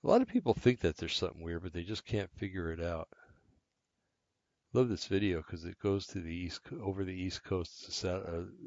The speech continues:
a view from the something. Uh, you can check out the sun's position and verify the,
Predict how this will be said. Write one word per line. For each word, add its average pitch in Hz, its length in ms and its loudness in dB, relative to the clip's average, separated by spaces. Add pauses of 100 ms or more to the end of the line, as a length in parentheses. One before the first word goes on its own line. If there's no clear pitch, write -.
(280)
a 90 100 -8
view 98 220 -6
from 87 260 -12
the 82 240 -12 (240)
something. 85 480 -8 (640)
Uh, 90 60 8
you 107 200 8
can 107 140 2
check - 260 4
out 131 160 6
the 110 120 -4
sun's 110 280 2
position 98 400 2
and 85 100 0
verify 92 460 4
the, 87 180 0